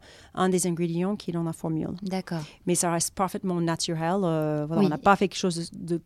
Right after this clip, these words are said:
Speaker 1: très complexe, on a juste voulu donner un peu de personnalité dans chaque, euh, chaque produit.
Speaker 2: Et c'est compatible avec les peaux sensibles, j'imagine ?
Speaker 1: On a testé que sur peau sensible.
Speaker 2: Ah, que sur peau sensible. Donc,
Speaker 1: Ouais.
Speaker 2: on, ah ouais, super.
Speaker 1: Donc, tous les résultats tests, en fait, étaient faits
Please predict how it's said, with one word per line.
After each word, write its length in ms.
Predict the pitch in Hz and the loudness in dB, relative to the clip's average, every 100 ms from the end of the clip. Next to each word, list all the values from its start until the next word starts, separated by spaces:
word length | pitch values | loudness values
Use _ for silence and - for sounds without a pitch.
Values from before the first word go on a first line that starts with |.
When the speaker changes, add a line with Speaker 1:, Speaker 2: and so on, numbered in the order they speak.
| - | -8
Speaker 1:
très 260 | - 208 | 0 2
complexe, 640 | 185 175 - 170 190 - - | 2 -2 -2 -4 -4 -6 -4
on 80 | 170 | -4
a 100 | 160 | -4
juste 320 | 147 190 - | -4 -8 -8
voulu 300 | 165 170 175 | -8 -8 -4
donner 200 | 170 170 | -2 -2
un 60 | 165 | -2
peu 140 | 170 | -4
de 40 | 160 | -8
personnalité 600 | 170 156 175 160 156 185 | -8 -6 -6 -6 -6 -8
dans 160 | 165 | -6
chaque, 340 | 160 - 170 - | -8 -6 -8 -6
euh, 160 | 156 156 | -6 -6
chaque 220 | - 165 | -8 -12
produit. 300 | - 160 175 - | -10 -12 -12 -4
Speaker 2:
Et 80 | 196 | -2
c'est 140 | - | 0
compatible 500 | 180 180 165 160 185 | 0 2 2 0 0
avec 220 | 170 143 - | 0 -2 -6
les 80 | |
peaux 360 | 151 170 175 165 | -6 -2 -2 -2
sensibles, 560 | 156 175 170 226 185 156 | -2 0 0 2 2 0
j'imagine ? 440 | 147 160 160 151 147 - - - | -2 -2 -2 -4 -8 -10 -14 -2
Speaker 1:
On 140 | 185 | 2
a 80 | 175 | 2
testé 400 | - 180 - 208 | 2 0 2 -2
que 300 | - 262 247 - - | 0 2 2 0 -10
sur 300 | - - 185 | -4 -2 -2
peau 160 | - 175 | -2 -4
sensible. 480 | - 170 175 156 151 - - - | -2 -4 -6 -8 -10 -12 -12 -4
Speaker 2:
Ah, 160 | 214 190 - | -2 -2 2
que 160 | 320 | 2
sur 180 | 302 233 | 4 -2
peau 160 | 202 214 | 0 0
sensible. 380 | 214 208 185 165 | 2 0 0 -2
Donc, 120 | 170 | 0
Speaker 1:
Ouais. 80 | 165 | 0
Speaker 2:
on, 100 | 170 | -2
ah 160 | 180 170 | -2 -2
ouais, 280 | 190 170 127 | -2 -2 -4
super. 340 | - - 180 190 | -8 -8 -4 -4
Speaker 1:
Donc, 100 | 139 | -4
tous 140 | - 233 | 0 4
les 120 | 220 | 6
résultats 380 | 196 185 185 175 | 4 2 -2 -4
tests, 320 | - 185 - | -4 -6 -4
en 120 | 170 | -6
fait, 500 | 160 175 175 - - | -6 -6 -4 -2 -2
étaient 220 | 175 - 165 | -4 -6 -10
faits 260 | - 180 | -6 -6